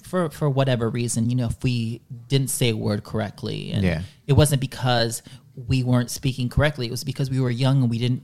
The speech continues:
Speaker 1: really know how to say those words because we didn't speak with anybody in Spanish
Speaker 2: Okay.
Speaker 1: besides them.
Speaker 2: So do you think that he brought you up quite,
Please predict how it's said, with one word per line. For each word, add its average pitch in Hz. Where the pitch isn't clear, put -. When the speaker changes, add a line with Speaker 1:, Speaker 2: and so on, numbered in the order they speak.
Speaker 1:
really 131
know 131
how 120
to 113
say 170
those 165
words 135
because 165
we 175
didn't 202
speak 208
with 156
anybody 143
in 139
Spanish 139
Speaker 2:
Okay. -
Speaker 1:
besides 139
them. 131
Speaker 2:
So 120
do 117
you 123
think 156
that 139
he 123
brought 113
you 120
up -
quite, 98